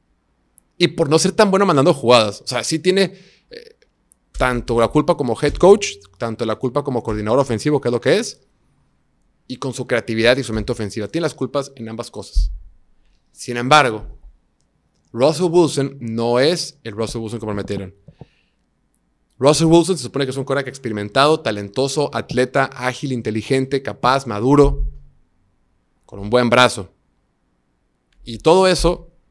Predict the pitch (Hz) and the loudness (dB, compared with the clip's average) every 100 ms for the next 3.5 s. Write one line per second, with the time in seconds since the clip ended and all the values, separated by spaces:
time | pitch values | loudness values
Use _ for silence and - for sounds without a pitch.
0 | - 143 135 143 180 170 - _ _ _ | -2 2 4 4 2 0 -6 _ _ _
1 | _ _ _ - 139 127 151 185 208 175 | _ _ _ -8 -6 -2 2 2 2 0
2 | 151 120 120 101 131 127 151 117 113 147 | -2 -4 -10 -8 -6 -6 -4 -4 -2 -4
3 | 143 143 151 208 | -2 -2 -2 -4